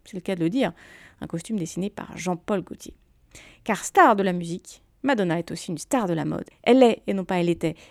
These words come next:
car, euh, même des années après, du style gothique à militaire, du mini-short pailleté aux boucles de Marilyn Monroe, Madonna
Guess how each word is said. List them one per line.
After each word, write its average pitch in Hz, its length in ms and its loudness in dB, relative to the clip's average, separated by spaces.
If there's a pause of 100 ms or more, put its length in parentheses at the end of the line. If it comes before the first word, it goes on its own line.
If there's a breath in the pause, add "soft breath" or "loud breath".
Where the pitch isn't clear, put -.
(120)
car, 240 220 2
euh, - 160 0
même 277 540 4
des 240 240 4
années 285 240 6
après, 220 720 0
du 196 420 -10
style 220 320 -4
gothique 247 520 2
à 175 100 2
militaire, 208 840 2
du 180 320 -8
mini-short 233 540 2
pailleté 208 540 -2
aux 202 80 0
boucles 220 320 -4
de 180 120 -4
Marilyn 226 320 2
Monroe, 233 280 4
Madonna 277 420 4